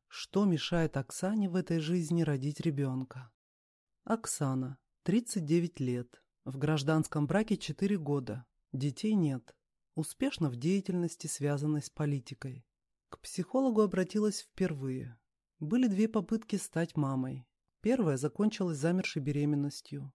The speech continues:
вторая — внематочной и, соответственно, удалением трубы. Две операции за полгода, дважды надежды разбились, как вазочки об кафельный пол.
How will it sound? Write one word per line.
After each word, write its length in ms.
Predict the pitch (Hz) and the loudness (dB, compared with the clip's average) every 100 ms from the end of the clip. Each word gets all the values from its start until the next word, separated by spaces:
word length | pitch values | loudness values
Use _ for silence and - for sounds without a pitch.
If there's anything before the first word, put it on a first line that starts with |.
| _ - | _ -20
вторая — 480 | - 151 202 208 | -4 0 2 0
внематочной 800 | 131 151 143 139 147 - - 143 | 0 2 2 0 -4 -10 -6 -6
и, 160 | - 190 | -4 -6
соответственно, 840 | - 185 - 170 214 - 190 180 | -2 -2 0 -2 -2 -2 -2 -2
удалением 600 | 160 143 139 143 151 147 | -2 -2 0 2 2 0
трубы. 500 | 139 151 143 135 131 - _ _ _ _ - | 0 -2 -2 -4 -6 -12 _ _ _ _ -8
Две 260 | 139 160 | 2 2
операции 520 | 156 156 156 165 - 147 | 4 2 2 0 0 0
за 120 | 147 | 0
полгода, 680 | - 139 131 160 175 131 127 _ _ 131 | -2 -4 0 -2 0 -4 -8 _ _ -10
дважды 520 | 123 160 214 190 180 | -2 2 2 2 2
надежды 480 | 175 156 175 156 151 | 2 2 0 0 0
разбились, 560 | 151 135 139 165 160 | 0 0 -2 0 -2
как 240 | - 147 - | -2 -4 0
вазочки 500 | 147 147 151 - 143 | 0 0 -2 -2 -4
об 140 | - | -4
кафельный 500 | - 135 - 139 139 | -4 -4 -2 0 -2
пол. 420 | - 127 123 120 | -4 -4 -2 -4